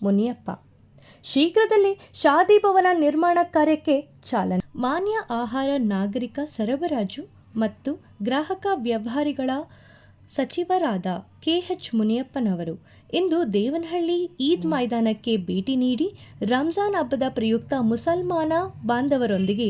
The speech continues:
ಪ್ರಾರ್ಥನೆಯಲ್ಲಿ ಭಾಗವಹಿಸಿದರು. ನಂತರ ಮಾತನಾಡಿದ ಸಚಿವರು, ಕ್ಷೇತ್ರದಲ್ಲಿ ಶಾಸಕನಾಗಿ ಎರಡು ವರ್ಷ ಕಳೆದಿದ್ದು, ಕ್ಷೇತ್ರದ ಅಭಿವೃದ್ಧಿ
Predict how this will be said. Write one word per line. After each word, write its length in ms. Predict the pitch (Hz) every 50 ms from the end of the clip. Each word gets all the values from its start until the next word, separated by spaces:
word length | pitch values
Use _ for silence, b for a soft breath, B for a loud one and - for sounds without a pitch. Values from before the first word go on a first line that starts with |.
| 190 190 - -
ಪ್ರಾರ್ಥನೆಯಲ್ಲಿ 680 | 330 320 302 294 - 247 220 202 185 180 185 196 262 311 311 -
ಭಾಗವಹಿಸಿದರು. 720 | 311 285 233 233 190 185 190 - - 190 170 175 175 170 - - b b b - 269 277
ನಂತರ 320 | 302 320 359 370 - 427 415 415 415 359 285
ಮಾತನಾಡಿದ 680 | 240 226 240 247 - - 311 311 311 294 285 269 220 247 247 247 -
ಸಚಿವರು, 420 | 202 190 - 226 202 196 185 240 - - -
ಕ್ಷೇತ್ರದಲ್ಲಿ 640 | - - 269 262 302 - 403 381 381 370 339 311 320 302 -
ಶಾಸಕನಾಗಿ 760 | 233 208 208 202 - 269 - 285 262 269 269 262 220 277 277 262 220 185 190 190
ಎರಡು 200 | 214 277 320 320 294
ವರ್ಷ 200 | 262 - - - 233 226 -
ಕಳೆದಿದ್ದು, 440 | 190 175 175 - 190 175 - - 262 320 B B B B B B B
ಕ್ಷೇತ್ರದ 480 | - - 277 277 302 - 330 311 311 311 302 - - -
ಅಭಿವೃದ್ಧಿ 500 | 254 - 339 339 349 370 - - 311 294